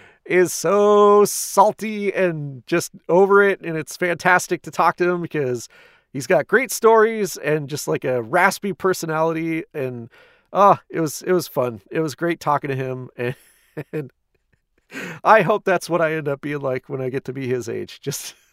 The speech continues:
just over it, just in general, but <laughs> still going out and doing the, the, the show,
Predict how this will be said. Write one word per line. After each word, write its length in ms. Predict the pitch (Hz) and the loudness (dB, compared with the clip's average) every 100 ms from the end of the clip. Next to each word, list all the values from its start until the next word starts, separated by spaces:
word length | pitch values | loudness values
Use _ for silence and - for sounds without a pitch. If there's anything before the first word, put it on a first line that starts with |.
| _ - - | _ -20 -6
just 260 | - 320 - 185 | -4 -4 -4 -2
over 320 | 160 147 139 | 0 0 -2
it, 180 | 117 - | -2 -8
just 240 | - 175 - | -10 -6 0
in 140 | 180 | 0
general, 420 | 151 139 127 117 | 0 -2 -2 -2
but 240 | 107 131 127 - - _ | -4 -6 -6 -12 -20 _
<laughs> 300 | _ - _ | _ -20 _
still 360 | - 269 269 | -4 4 4
going 320 | 170 202 233 233 | 6 6 6 6
out 200 | 220 185 | 4 2
and 100 | 147 | 2
doing 240 | 208 208 | 4 6
the, 340 | 190 170 160 - _ | 4 2 -2 -8 _
the, 360 | 170 165 151 151 | -2 0 0 -2
the 140 | 160 | -8
show, 420 | - 196 196 190 | -4 2 4 4